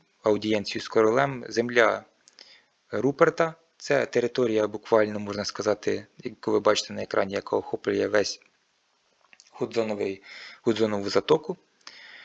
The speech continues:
Е, першою, першим ділом компанія робить утв-, на тери-, на побережжі саме Гудзонової затоки утворює, е, шість факторій,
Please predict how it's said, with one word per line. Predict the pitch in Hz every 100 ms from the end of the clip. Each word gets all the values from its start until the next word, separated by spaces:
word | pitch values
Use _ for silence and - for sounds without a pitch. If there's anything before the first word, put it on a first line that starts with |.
| - _ _ -
Е, | 120 -
першою, | 151 147 - 131 131 127 123
першим | - 131 - 127
ділом | 131 123 113 104 _ _ _ _ _
компанія | - 113 123 120 110 107 110
робить | 117 107 101 - _ _ _ _ _ _ _ _ _ _ _ _ _ - - - -
утв-, | 123 - 131
на | 123 123 113 110
тери-, | 120 127 -
на | 123 120 110
побережжі | - 117 113 110 98 98
саме | - 104
Гудзонової | 98 110 113 104 101
затоки | 104 113 -
утворює, | 107 - 113 104 101 - - - - _ -
е, | 107 101
шість | - - 135 -
факторій, | 110 - 113 120 160